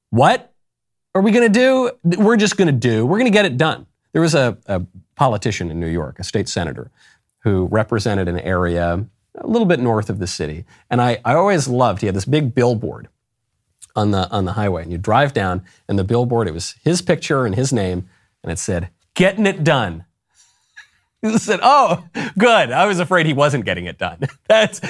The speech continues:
but he's getting it done. And I'm a big supporter of it, so I'm glad that it is being done, not, not, not being done. What is it is the problem. So you ask the Forward Party,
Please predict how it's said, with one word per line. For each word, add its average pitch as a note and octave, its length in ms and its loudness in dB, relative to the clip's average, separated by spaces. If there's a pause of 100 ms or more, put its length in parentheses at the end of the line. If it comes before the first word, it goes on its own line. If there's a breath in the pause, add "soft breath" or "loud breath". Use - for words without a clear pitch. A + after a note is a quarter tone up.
but F3+ 120 2
he's G3+ 200 2
getting D#3 420 0
it E3 220 0
done. D#3+ 260 2
And A#2 80 0
I'm G3 200 2
a D#3 40 0
big C#3+ 160 0
supporter B2 400 -2
of G2+ 140 -6
it, A#2+ 260 -2 (220 soft breath)
so - 180 2
I'm C#3 160 2
glad C#3 240 2
that B2+ 160 -4
it C#3 220 0
is A#2 120 -2
being F2+ 300 -4
done, D#2 340 -6
not, E2+ 280 -4 (120)
not, F2+ 200 -2
not E2+ 160 -4
being C#2+ 180 -14
done. - 240 -18 (420)
What F3 280 4
is E3+ 280 2
it C#3 380 -2
is A#2 160 -2
the G#2+ 80 -2
problem. G2 460 0
So - 80 -4
you C#3 80 2
ask D#3+ 140 0
the - 60 -6
Forward C3 340 0
Party, F2 280 -2